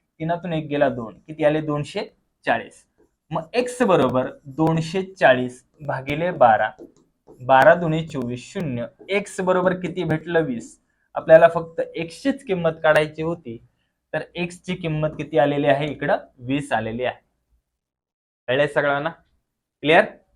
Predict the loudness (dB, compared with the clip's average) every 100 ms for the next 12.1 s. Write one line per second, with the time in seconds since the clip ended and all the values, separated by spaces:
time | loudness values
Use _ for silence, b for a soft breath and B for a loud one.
0 | _ _ _ _ _ _ _ -2 2 6
1 | 6 4 2 2 2 0 2 6 6 6
2 | 2 0 -6 _ _ _ _ _ _ _
3 | _ _ _ -4 2 2 2 -2 -2 -2
4 | 0 0 0 -2 b b b -4 0 0
5 | 2 0 0 -2 0 -2 -4 -6 -4 -2
6 | 0 0 -2 -2 -2 -2 0 -2 0 -4
7 | -4 -2 0 0 -4 -8 -8 -8 -8 -6
8 | -4 -4 -4 -4 -6 _ _ _ -2 0
9 | 0 0 0 0 -6 -8 -2 0 2 2
10 | 2 0 -8 _ _ _ 4 6 6 2
11 | 0 -2 0 2 4 2 -2 -2 4 6
12 | 4